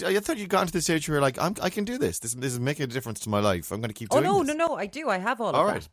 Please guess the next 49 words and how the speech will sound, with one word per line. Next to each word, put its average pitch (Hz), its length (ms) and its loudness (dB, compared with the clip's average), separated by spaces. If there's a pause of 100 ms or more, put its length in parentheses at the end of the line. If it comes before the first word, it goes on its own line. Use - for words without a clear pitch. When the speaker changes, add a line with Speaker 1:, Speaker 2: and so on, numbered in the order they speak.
Speaker 2:
But 190 100 -2
it's - 100 -8
not 214 160 -4
like, 175 240 -6 (140)
"Oh 233 140 -6
my 226 160 -10
God, 214 420 -8
I 202 60 -12
can't 208 240 -10
wait 220 140 -10
to 196 60 -16
go 208 120 -6
out 208 180 -6
for 226 80 -10
this. 208 220 -10
This 185 160 -12
is 170 60 -18
gonna 202 180 -10
be 190 100 -8
amazing." 185 480 -8
I'm 156 140 -10
already 160 360 -4
thinking 143 440 -12 (320)
about 139 220 -8
that 123 160 -6
thirty-minute 135 580 -4
mark 101 400 -12
that 127 80 -4
I 120 100 -6
hate. 131 320 -10 (560)
It's - 80 -20
that, 143 160 -8 (300)
ugh. 135 200 -18 (640)
And 135 220 -10
then, 135 240 -6
um, 120 320 -10 (640)
and 135 100 -8
then 135 220 -6
people 151 260 -12
getting 131 220 -10
on 131 140 -8
to - 120 -14
you 120 80 -6
being, 120 360 -10 (680)
"Oh, 226 140 -4
you're 226 140 -6
gonna 220 180 -4
love 214 260 -4
it. - 280 -12